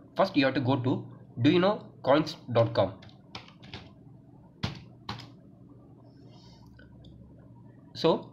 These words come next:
this is the only cryptocurrency you can mine by using Arduino boards and E S P eight two double six and E S P eight two triple six and with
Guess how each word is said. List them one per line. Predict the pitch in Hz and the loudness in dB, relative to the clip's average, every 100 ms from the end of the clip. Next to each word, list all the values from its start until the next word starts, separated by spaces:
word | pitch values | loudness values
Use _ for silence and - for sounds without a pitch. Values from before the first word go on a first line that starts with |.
| 123 | -2
this | 156 | 0
is | 233 | 2
the | 175 | 2
only | 131 170 | 2 2
cryptocurrency | 190 139 160 127 117 - - - - - | 0 2 2 4 2 0 -4 -10 -20 -6
you | - | -2
can | 139 127 | 0 4
mine | 131 202 - | 4 2 0
by | 120 | 0
using | 123 123 170 - - | 2 0 -4 -4 0
Arduino | 135 160 139 | 2 4 4
boards | 123 - - - - - - - | 4 2 -6 -18 -20 -20 -12 0
and | 123 | 2
E | 120 175 | 4 4
S | |
P | - 135 | 4 2
eight | 143 | 2
two | 143 | 2
double | 127 120 | 0 2
six | 170 - - - - | 0 -4 -14 -20 0
and | 123 120 | 2 4
E | 151 | 2
S | - | 2
P | 139 | -2
eight | 120 | 0
two | 135 | 0
triple | 139 233 | 0 -4
six | - - - | -8 -20 0
and | 127 | 2
with | 165 | 4